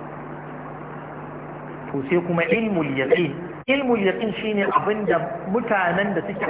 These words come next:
amintattu kuma ba za su iya haɗuwa a kan ƙarya su suka baka labari.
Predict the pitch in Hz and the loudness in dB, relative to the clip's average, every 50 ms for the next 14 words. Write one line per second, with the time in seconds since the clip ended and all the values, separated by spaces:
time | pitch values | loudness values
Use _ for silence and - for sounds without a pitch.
0 | - - 147 147 147 143 139 - 156 139 - - - 247 262 - - - - - | 0 0 0 0 -2 -4 -4 -4 -4 -4 -4 -4 -4 -4 -4 -6 -6 -10 -10 -10
1 | - - - - - 233 247 233 226 202 175 220 254 277 277 277 269 269 247 226 | -10 -10 -6 -2 2 4 4 4 4 4 6 6 6 6 4 2 0 -2 0 0
2 | 214 175 170 170 - 202 202 208 208 208 - 160 - 214 202 170 165 - - 196 | 0 2 2 0 2 4 6 6 6 6 4 0 0 -2 -2 -2 -2 -2 -2 -2
3 | 190 190 196 202 202 196 202 202 185 160 202 - - - - - - - - - | -2 -2 0 0 0 0 0 -2 -4 -6 -6 -8 -10 -12 -12 -12 -14 -12 -12 -10
4 | - - - - 143 151 151 - - 139 127 120 110 110 127 123 113 | -8 -4 -2 0 2 2 0 2 0 0 2 2 2 2 2 2 2